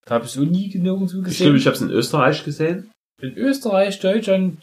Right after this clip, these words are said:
Speaker 1: Tschechien vielleicht.
Speaker 2: Tschechien hab ich, glaub ich, auch.
Speaker 1: Vielleicht gut irgendwo drüben noch in, in, in, in, in, in Holland vielleicht auch noch.
Speaker 2: Polen
Speaker 1: Ich
Speaker 2: vielleicht
Speaker 1: weiß
Speaker 2: auch
Speaker 1: schon
Speaker 2: noch,
Speaker 1: nicht.
Speaker 2: aber
Speaker 1: Aber das System Bierkasten ist doch so geil, so ein Plastikviereck,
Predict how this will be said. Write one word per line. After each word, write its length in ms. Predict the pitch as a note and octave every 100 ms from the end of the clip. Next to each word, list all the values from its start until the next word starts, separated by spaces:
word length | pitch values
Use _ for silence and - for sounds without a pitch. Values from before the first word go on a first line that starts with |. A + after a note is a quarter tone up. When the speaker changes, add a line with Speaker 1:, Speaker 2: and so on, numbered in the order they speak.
| -
Speaker 1:
Tschechien 440 | G3+ A3 A3 G#3
vielleicht. 280 | G3 F#3+ F#3+
Speaker 2:
Tschechien 160 | A3+
hab 100 | D#3 C#3+
ich, 160 | -
glaub 160 | - B2+
ich, 60 | A#2+
auch. 100 | E3
Speaker 1:
Vielleicht 280 | D3 C#3 C#3+
gut 160 | D#3 D#3+
irgendwo 280 | E3+ D3+
drüben 340 | C#3 E3+ F3 D#3
noch 160 | C#3+
in, 240 | C3+ B2 B2+
in, 260 | B2 A#2+
in, 260 | A#2 A2+ A2+
in, 300 | A2+ G#2+ G#2+
in, 340 | G#2+ G2+ G2
in 200 | G#2+ G#2
Holland 260 | A2 G#3 F#3+
vielleicht 220 | C3 B2
auch 60 | F#3
noch. 240 | B3 A#3
Speaker 2:
Polen 240 | - B2+ B2
Speaker 1:
Ich 60 |
Speaker 2:
vielleicht 300 | F#2 G2 F#2+
Speaker 1:
weiß 120 | C3+ B2
Speaker 2:
auch 80 |
Speaker 1:
schon 160 | B2+ A#2+
Speaker 2:
noch, 120 | G#3
Speaker 1:
nicht. 100 | F#2+
Speaker 2:
aber 140 | F#2+ G2 _ _
Speaker 1:
Aber 480 | - - G#2 F#2+ F#2 - _ _ _ _
das 160 | - -
System 320 | G2+ A#2+ A2
Bierkasten 460 | F#3 F3+ D#3+ D#3
ist 100 | C#3
doch 60 | B2+
so 200 | - A3
geil, 220 | G#3 E3+
so 80 | D#3+
ein 80 | B2+
Plastikviereck, 720 | D#3+ G#3 F3+ E3+ F3+ E3+ E3